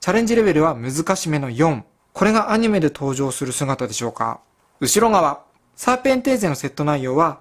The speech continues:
爆丸が一個、爆コアが二枚、そしてキャラクターカードとアビリティカードが一枚ついています。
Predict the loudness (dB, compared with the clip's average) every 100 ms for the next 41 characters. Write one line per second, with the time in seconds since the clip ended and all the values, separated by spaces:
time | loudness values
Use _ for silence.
0 | _ -4 -2 0 0 0 0 -2 -2 -4
1 | -4 -12 _ _ -4 -2 -2 0 2 0
2 | 0 0 -2 -4 _ _ -10 -2 -2 -2
3 | -2 -2 -2 -2 -4 -2 -2 -2 0 2
4 | 0 -4 _ _ -2 0 2 0 2 0
5 | 2 2 2 2 0 -2 -2 -2 -2 -4
6 | -2 -2 -2 -6 -14